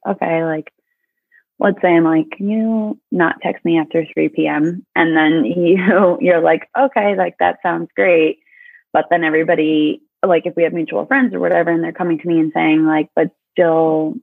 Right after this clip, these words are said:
wants you to text her right now. Like, can you text her in three oh five?" Like,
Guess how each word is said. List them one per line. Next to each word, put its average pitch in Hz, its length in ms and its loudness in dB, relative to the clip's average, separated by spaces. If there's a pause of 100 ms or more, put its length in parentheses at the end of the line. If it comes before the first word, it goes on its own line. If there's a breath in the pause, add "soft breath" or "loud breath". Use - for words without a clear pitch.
wants 156 320 -2
you - 60 -4
to - 100 -2
text - 320 -4
her 107 120 2
right 104 220 0
now. - 220 -4
Like, 180 220 -4
can 175 120 -8
you 170 120 -4
text - 280 -6
her 185 240 2
in 170 340 -2 (120)
three 165 180 2
oh 156 80 0
five?" - 520 -2 (300 loud breath)
Like, 180 260 2